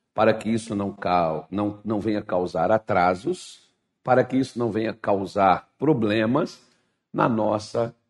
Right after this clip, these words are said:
vida, seja ela espiritual, seja ela familiar,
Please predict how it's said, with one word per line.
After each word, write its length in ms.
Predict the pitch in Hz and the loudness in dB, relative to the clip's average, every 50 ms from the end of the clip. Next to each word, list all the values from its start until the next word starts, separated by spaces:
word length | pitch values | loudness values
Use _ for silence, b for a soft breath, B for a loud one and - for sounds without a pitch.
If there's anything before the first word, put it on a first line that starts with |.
| _ _ - | _ _ -14
vida, 440 | - 104 110 113 120 117 - 101 90 | -6 -2 0 2 2 0 0 -4 -6
seja 600 | - - - - 101 107 107 104 92 92 92 90 | -8 -8 -6 -2 0 2 2 2 0 0 2 2
ela 280 | 92 95 95 92 87 | 4 4 2 2 0
espiritual, 1000 | 85 - - - - 98 113 143 139 - 190 196 156 156 190 208 - - - _ _ _ | -2 -6 -8 -8 -4 -4 -2 -2 0 0 4 4 6 6 4 2 0 -6 -14 _ _ _
seja 460 | _ - - - 120 117 - 117 98 | _ -8 0 2 2 4 4 4 4
ela 460 | 92 95 101 107 107 98 95 95 - 76 | 4 6 6 6 6 4 2 0 -4 -6
familiar, 720 | - - - 82 82 85 117 147 175 87 80 175 226 - | -8 -10 -10 -6 -4 -2 2 4 6 6 6 4 2 0